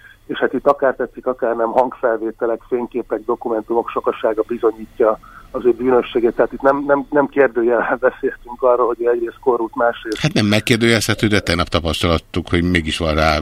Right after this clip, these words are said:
Speaker 2: igény, hogy megkérdőjelezzék. Én azt kérdezem tőled, hogy hol jövünk a képbe mi?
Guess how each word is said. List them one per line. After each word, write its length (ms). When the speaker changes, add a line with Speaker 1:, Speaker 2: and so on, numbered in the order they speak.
Speaker 2:
igény, 380
hogy 140
megkérdőjelezzék. 1000
Én 140
azt 200
kérdezem 480
tőled, 580
hogy 1300
hol 380
jövünk 480
a 160
képbe 480
mi? 260